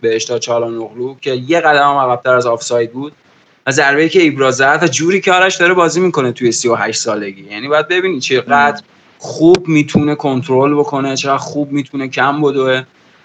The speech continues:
Speaker 1: و میلانه فوق‌العاده است و حیفه. یعنی، اه، حیف بود اگر این شکله، حالا صحبت کردیم سر اینکه راگنیک اگر میومد عملاً می‌تونستیم راجع به یک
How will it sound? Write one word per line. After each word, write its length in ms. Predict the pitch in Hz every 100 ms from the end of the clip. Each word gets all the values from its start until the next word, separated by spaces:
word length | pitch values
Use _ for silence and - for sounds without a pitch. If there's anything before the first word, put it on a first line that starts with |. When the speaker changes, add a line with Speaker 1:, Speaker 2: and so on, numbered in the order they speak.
| -
Speaker 1:
و 260 | 120 123 135
میلانه 400 | 143 143 143 202
فوق‌العاده 560 | 208 190 165 160 160
است 340 | 208 165 107 -
و 40 |
حیفه. 520 | 127 151 220 - 113
یعنی، 440 | 107 113 135 165 156
اه، 320 | 123 123 120 117 _ _
حیف 380 | - 147 185 -
بود 260 | - 190 175
اگر 400 | 143 139 127 127 - _ _ -
این 120 | 143
شکله، 480 | 131 143 131 131 143
حالا 180 | 147 151
صحبت 440 | - 139 147 156
کردیم 280 | 165 170 139
سر 180 | 156 131
اینکه 200 | 131 131
راگنیک 360 | 131 131 131
اگر 220 | 131 127
میومد 480 | 123 127 127 135 147
عملاً 280 | 139 131 135
می‌تونستیم 560 | 151 147 151 147 156 143
راجع 180 | 127
به 80 | 147
یک 100 | 151